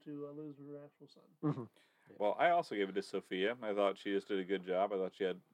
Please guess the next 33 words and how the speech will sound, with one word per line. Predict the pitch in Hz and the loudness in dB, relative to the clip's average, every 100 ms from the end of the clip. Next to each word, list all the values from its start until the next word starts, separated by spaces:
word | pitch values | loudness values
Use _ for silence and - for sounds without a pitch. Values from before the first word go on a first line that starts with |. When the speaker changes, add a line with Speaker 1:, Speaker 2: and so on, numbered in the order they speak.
| - | -10
Speaker 3:
the | 90 | -2
best | 90 90 | 0 0
funny | - 107 110 | -2 -4 0
lines | 110 110 113 - | 0 0 -4 -4
and | 92 92 | -4 -4
the | |
best | 87 87 - | -4 -6 -6
dramatic | 90 87 90 85 | -4 -2 -2 -2
parts | 92 95 101 - | 0 0 -4 -6
overall. | 82 85 85 87 107 - _ _ _ _ - | -6 -2 -2 -2 -4 -8 _ _ _ _ -12
So, | |
Brent, | 87 101 107 | -2 0 2
is | 101 | 0
it | 92 | -4
a | 87 | -6
clean | - 104 | -4 -6
sweep, | 98 - - 101 | -4 -4 -4 -2
or | |
who, | 92 98 95 98 101 | 0 0 0 -4 -6
who | 92 | -8
did | 90 | -6
you | 90 | -4
give | 101 90 | -4 -4
it | 87 | -6
to? | - 101 | -6 8
Speaker 2:
Oh, | 170 | 10
I | |
gave | 156 123 | 10 6
it | |
to | - | 2
Earl | 117 107 | 2 2
Bowen. | 101 95 101 120 | 2 2 0 -2
Speaker 3:
Oh, | 101 | 2